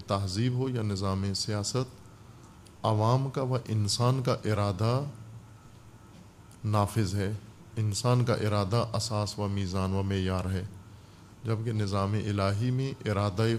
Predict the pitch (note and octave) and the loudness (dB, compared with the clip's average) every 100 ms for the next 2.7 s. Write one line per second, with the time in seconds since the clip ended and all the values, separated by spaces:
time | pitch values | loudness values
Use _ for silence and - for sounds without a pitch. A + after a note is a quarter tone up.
0 | A2+ A2+ G#2+ A#2+ G2+ G#2+ - - - - | -2 -2 0 0 -2 -6 -12 -20 -20 -20
1 | - - - - - - - - - - | -20 -20 -20 -20 -20 -20 -20 -20 -20 -10
2 | - A2 G#2 G2 F#2 G2 G2 | 0 4 4 4 2 2 -4